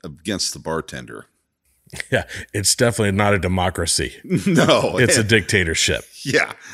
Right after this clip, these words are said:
Speaker 1: And you're going up against, uh, you know, Mike Tyson and, uh, you're, you know, you're this little Dudley dude. Uh, don't do it.
Speaker 2: Yeah, you know, the, the whole thing is, um, I, I'm really not too surly. I don't take things too personally.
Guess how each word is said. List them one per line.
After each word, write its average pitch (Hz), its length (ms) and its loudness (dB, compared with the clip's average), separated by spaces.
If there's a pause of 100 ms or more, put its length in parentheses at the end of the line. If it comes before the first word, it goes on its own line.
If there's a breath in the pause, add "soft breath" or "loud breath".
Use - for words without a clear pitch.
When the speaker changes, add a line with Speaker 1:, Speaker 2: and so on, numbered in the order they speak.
(220 loud breath)
Speaker 1:
And 156 160 4
you're 143 200 4
going 151 320 0
up 127 160 0
against, 117 640 0
uh, 98 420 2
you 110 80 0
know, 107 140 2
Mike 113 340 0
Tyson 110 520 0
and, 95 260 -4
uh, 98 160 0
you're, 107 300 -2
you 101 180 -4
know, 95 100 -2
you're 101 260 -2
this 95 240 -4
little 95 180 -4
Dudley 95 420 -2
dude. 82 400 -4 (420 loud breath)
Uh, 113 480 -4 (300)
don't 156 240 0
do 117 180 2
it. - 140 -6 (420)
Speaker 2:
Yeah, 143 200 4
you 165 180 2
know, 151 240 4
the, 156 160 4
the 165 180 4
whole 175 160 4
thing 139 320 2
is, 117 400 2
um, 104 540 2
I, 147 220 -4 (280)
I'm 156 240 2
really 113 240 4
not 101 240 0
too 101 220 0
surly. 98 480 2
I 113 100 4
don't 113 180 0
take 98 280 -2
things 95 280 -2
too 95 160 -2
personally. 98 840 -2